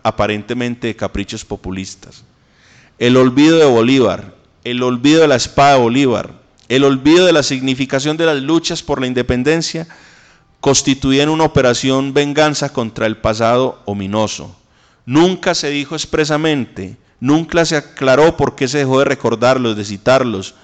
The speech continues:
de introducirlos en los currículos del kinder a la universidad.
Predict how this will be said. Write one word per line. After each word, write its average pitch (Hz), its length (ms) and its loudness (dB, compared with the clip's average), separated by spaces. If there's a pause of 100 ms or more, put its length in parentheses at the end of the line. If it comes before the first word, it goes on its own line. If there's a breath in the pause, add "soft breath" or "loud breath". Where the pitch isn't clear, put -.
(160 soft breath)
de 110 160 -2
introducirlos 117 1000 0
en 113 120 -4
los 107 160 -4
currículos 117 560 -4
del 101 180 -6
kinder 135 380 -4
a 120 80 -2
la 107 100 -2
universidad. 98 720 -10